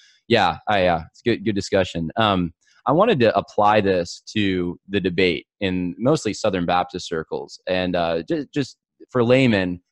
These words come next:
how do we exercise discernment? 'Cause we're gonna be hearing different things, especially those who go to the convention. Like,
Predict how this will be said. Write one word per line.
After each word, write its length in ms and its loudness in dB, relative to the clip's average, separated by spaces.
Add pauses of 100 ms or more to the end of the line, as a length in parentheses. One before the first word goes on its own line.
how 80 -2
do 80 2
we 120 2
exercise 560 0
discernment? 680 -2
'Cause 100 -6
we're 80 -2
gonna 120 0
be 60 2
hearing 380 0
different 320 -4
things, 380 -2
especially 340 -2
those 220 0
who 80 -6
go 160 0
to 80 -2
the 60 -6
convention. 680 -4
Like, 180 -4